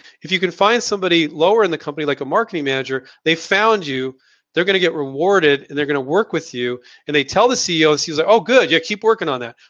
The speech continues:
The C E O, you talk to the C E O, they shove it down on somebody. Now it's not that really that person's project. It was just kinda shoved upon them. And now they're not gonna be that Superman or Superwoman that found this great idea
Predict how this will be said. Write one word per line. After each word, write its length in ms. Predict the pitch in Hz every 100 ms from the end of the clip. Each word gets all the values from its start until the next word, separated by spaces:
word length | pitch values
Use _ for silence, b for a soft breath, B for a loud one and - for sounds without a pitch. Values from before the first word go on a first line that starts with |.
| -
The 80 |
C 320 | 147 - 202 202
E 40 |
O, 160 | 247 269 -
you 120 | 165
talk 240 | 156 190 180
to 40 |
the 80 | 160
C 220 | - 175
E 60 | 240
O, 200 | 240 220 B -
they 60 |
shove 240 | 151 - 190
it 80 |
down 200 | 165 202
on 60 | 226
somebody. 360 | - 165 156 151
Now 220 | 160 190
it's 100 | 196
not 120 | 202
that 80 | 202
really 160 | 196 170
that 140 | 160
person's 320 | 175 165 147
project. 420 | - 180 190 160
It 40 | 147
was 120 | 135
just 200 | - -
kinda 160 | 165 151
shoved 340 | - 170 151
upon 380 | 139 - 196 185
them. 220 | 120 127 B B B _
And 120 | 156
now 200 | 156 165
they're 140 | 170 160
not 220 | 156 151
gonna 140 | 151
be 200 | 139 147
that 180 | 143 135
Superman 480 | - 165 160 143 139
or 60 |
Superwoman 500 | 127 170 170 135 139
that 120 | 135 131
found 280 | 143 139
this 120 | 139 -
great 240 | 139 135
idea 560 | 123 120 147 151 135